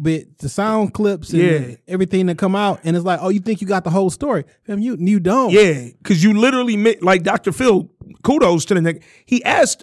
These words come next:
Speaker 2: a death row inmate directly, "Yo, what about them other five cases?"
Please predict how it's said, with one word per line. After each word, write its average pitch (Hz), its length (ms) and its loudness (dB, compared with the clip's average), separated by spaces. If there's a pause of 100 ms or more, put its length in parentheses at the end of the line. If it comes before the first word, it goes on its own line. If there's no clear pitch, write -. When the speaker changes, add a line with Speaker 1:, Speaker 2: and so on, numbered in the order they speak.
Speaker 2:
a 190 120 6
death 190 320 2
row 220 240 4
inmate 196 400 2
directly, 156 580 -2 (300)
"Yo, 190 160 0
what 156 160 2
about 160 220 2
them 160 120 0
other 160 160 2
five 131 300 -4
cases?" - 520 -12